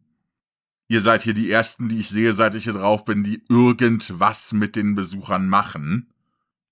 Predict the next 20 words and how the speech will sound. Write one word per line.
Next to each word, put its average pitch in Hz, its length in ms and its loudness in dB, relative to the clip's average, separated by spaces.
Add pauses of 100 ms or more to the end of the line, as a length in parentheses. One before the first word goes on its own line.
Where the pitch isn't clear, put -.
(240)
Wir 92 200 -6
waren 98 180 4
nicht 120 200 0
die - 120 -4
Einzigen 117 460 0
auf 113 140 0
dem 123 140 -4
Platz, 120 240 -6
die 113 40 -6
das 117 160 -4
gemacht 104 320 -4
haben, 117 440 2 (1400)
aber 107 400 2 (260)
scheinbar 113 400 2
die 113 120 -2
Ersten, 107 320 -2
die 95 80 -2
sie 90 160 -6
gesehen 90 420 -2
hat, - 400 -4